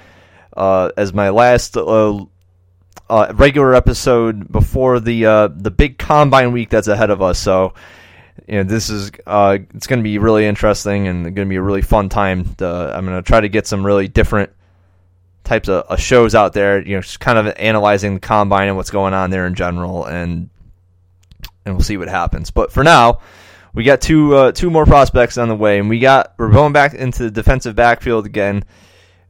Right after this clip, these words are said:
uh, first off, and we are gonna be looking at Florida's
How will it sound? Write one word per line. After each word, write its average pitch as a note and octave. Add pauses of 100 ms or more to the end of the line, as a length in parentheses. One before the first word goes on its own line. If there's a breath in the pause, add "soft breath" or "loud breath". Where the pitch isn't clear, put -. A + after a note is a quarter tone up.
(120 soft breath)
uh, G2
first - (120)
off, G2 (160)
and G#2+ (300)
we A#2
are C3+
gonna C#3+
be C3+
looking A#2 (420)
at A#2 (440)
Florida's C#3+